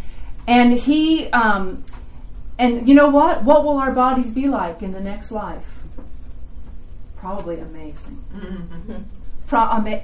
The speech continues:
Speaker 1: pro-, we have, we really don't know. But if we look at the example of Jesus' new body, he did not have the same limitations that our body now has, and the limitations that his earthly body had.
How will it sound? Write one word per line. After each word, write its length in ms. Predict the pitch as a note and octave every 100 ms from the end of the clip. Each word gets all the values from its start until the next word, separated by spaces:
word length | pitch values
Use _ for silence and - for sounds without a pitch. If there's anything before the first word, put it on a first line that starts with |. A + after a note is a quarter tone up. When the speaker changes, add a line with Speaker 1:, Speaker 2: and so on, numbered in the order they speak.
| -
Speaker 1:
pro-, 240 | B3 -
we 140 | A#3 D4+
have, 180 | C#4+
we 160 | C4+ D4
really 240 | D#4+ E4+
don't 240 | E4 D#4+ D4
know. 380 | F4 - - - -
But 140 | - C#4
if 60 | D4
we 140 | C#4+
look 280 | C4 F4+ F#4+
at 140 | F#4+
the 80 | D#4+
example 500 | B3+ C#4 D4+ D#4+ D4
of 120 | B3
Jesus' 580 | - D#4 E4 D#4+ C#4 C4
new 180 | C#4 C#4+
body, 560 | C#4 C#4+ D4+ - - - - - - - -
he 180 | D4+ E4
did 160 | D#4+
not 220 | C4+ D#4+ F4+
have 240 | E4+ E4
the 60 | D#4
same 300 | - D#4 D4
limitations 680 | C#4 C#4 C4+ D4 C#4 B3 G#3
that 140 | A3+
our 220 | A3+ A#3
body 420 | A3+ A#3 F3+ D#3 - - - -
now 200 | - G3
has, 440 | A3 A#3 F3+ E3+ -
and 200 | A3+ G#3+
the 60 | A3
limitations 680 | B3+ B3 C#4 B3+ B3 A3
that 140 | A3 G#3
his 240 | A#3 F#3 - A#3+
earthly 400 | D4+ F4+ C#4 A#3
body 380 | G3 E3 -
had. 380 | - - C#3 -